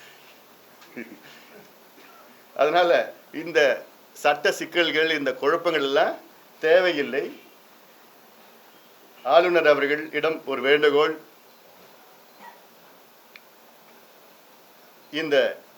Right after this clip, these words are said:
உச்சநீதிமன்றம் தீர்ப்பு வந்த பின் அடுத்த கட்ட நடவடிக்கை நீங்கள் எடுங்கள், அதுவரை நீங்கள் பொறுமையாக இருங்கள் என்று எங்களுடைய வேண்டுகோள்.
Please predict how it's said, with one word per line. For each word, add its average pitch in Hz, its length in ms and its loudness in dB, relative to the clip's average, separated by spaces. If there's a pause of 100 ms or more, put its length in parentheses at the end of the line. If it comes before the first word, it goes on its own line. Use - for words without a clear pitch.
உச்சநீதிமன்றம் 151 760 -4
தீர்ப்பு 151 380 -8 (180)
வந்த 135 200 -2 (100)
பின் 190 160 -6 (920)
அடுத்த 160 240 -4
கட்ட 151 280 -2
நடவடிக்கை 131 520 -2
நீங்கள் 117 240 -6
எடுங்கள், 143 340 -4 (420)
அதுவரை 139 320 -2 (100)
நீங்கள் 123 340 -6
பொறுமையாக 151 600 0 (320)
இருங்கள் 147 380 -2
என்று 120 220 -6 (760)
எங்களுடைய 127 400 -4
வேண்டுகோள். 135 460 -2